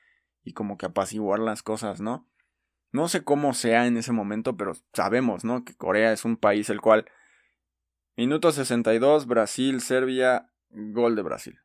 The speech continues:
Uno cero. Pero bueno, sigamos. No sabemos cómo es tal cual, ¿no? Porque no vivimos dentro de Corea del Norte, pero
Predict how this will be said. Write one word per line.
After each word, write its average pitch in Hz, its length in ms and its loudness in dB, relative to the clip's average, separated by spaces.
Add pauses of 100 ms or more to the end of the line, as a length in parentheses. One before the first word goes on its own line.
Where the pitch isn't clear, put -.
(680)
Uno 143 240 -2
cero. - 260 -10 (460)
Pero 135 160 6
bueno, 127 260 2 (140)
sigamos. 117 480 0
No 131 160 -4
sabemos 156 440 2
cómo 127 380 2
es 120 220 -2
tal 107 240 2
cual, 107 320 4
¿no? 104 220 -6
Porque - 200 -16
no 107 160 -4
vivimos 117 420 0
dentro 110 280 -2
de 107 100 -4
Corea 98 260 -2
del 98 220 -8
Norte, 113 480 -4 (480)
pero 160 400 6